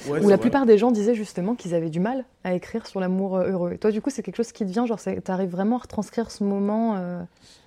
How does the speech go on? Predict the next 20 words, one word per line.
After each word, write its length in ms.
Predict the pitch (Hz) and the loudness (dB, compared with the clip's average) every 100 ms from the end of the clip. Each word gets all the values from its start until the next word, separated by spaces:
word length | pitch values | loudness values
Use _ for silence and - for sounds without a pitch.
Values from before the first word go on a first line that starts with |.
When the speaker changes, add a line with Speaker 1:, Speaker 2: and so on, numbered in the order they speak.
| - | -8
Speaker 1:
Euh... 320 | 127 123 123 123 123 120 120 123 110 101 50 - _ _ _ _ _ - - | -2 2 2 0 -4 -8 -10 -12 -12 -14 -18 -20 _ _ _ _ _ -4 2
En 80 | |
fait, 180 | - 170 | 6 6
c'est 140 | - 135 | 4 2
pas 140 | 175 | 2
que 80 | - | 2
c'est 100 | 143 | -4
quelque 200 | 135 - | -4 -4
chose 160 | 139 | -4
de 80 | 127 | -2
plus 200 | 120 139 | -4 -6
simple 320 | - 147 143 | -4 -4 -2
à 20 | 123 | -4
écrire, 380 | - 151 143 | -2 -2 2
euh, 160 | 123 120 - _ - _ - | 2 2 -4 _ -20 _ -8
j'ai, 240 | 135 139 285 - | -4 -4 -6 -2
par 120 | 151 | -2
contre, 160 | - 208 | 2 6
j'ai 100 | 156 | 4
ressenti 400 | - 151 - | 4 -2 -2